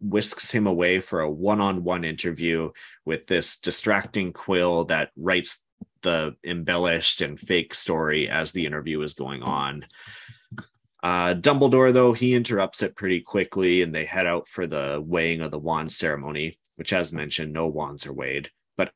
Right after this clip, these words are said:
Ollivander is there, and he's taking a look at the wands, and it's his job to deem that they're in good working condition for the tournament.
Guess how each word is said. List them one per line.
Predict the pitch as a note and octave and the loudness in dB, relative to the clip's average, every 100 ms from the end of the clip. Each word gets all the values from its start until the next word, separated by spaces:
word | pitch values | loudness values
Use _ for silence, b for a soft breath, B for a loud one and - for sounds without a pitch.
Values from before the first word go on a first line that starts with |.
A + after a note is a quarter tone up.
| - | -2
Ollivander | B2 D3 D#3 D#3+ D#3 C3+ G#2+ | 6 6 8 6 6 6 6
is | F#2 | 2
there, | F2 D#2 D2 | 0 -2 -2
and | D#2+ E2+ | -6 -2
he's | A2+ - | 0 2
taking | B2+ A#2 A2 | 2 2 0
a | F#2 | 0
look | F#2+ F#2 | -2 -2
at | F#2 | -4
the | - | -4
wands, | E2 E2+ E2+ E2+ E2+ E2 | -4 0 0 0 -2 -4
and | D#2 D2 | -4 -4
it's | C#2+ - | -4 -2
his | G#2 F#2+ | 0 0
job | E2+ F2+ F2 E2+ - | 0 2 2 0 -4
to | F#2+ | -8
deem | - F2 E2 | -4 -4 -4
that | D#2+ - | -6 -2
they're | E2 | -2
in | D#2 D2 | -2 -4
good | E2 D2+ | -4 -4
working | A#1 C2+ D2 | -8 -12 -12
condition | C#2+ - C2+ - A1+ | -12 -8 -8 -8 -10
for | - A#1 | -12 -12
the | - | -10
tournament. | - G#1+ - - - | -10 -10 -14 -16 -20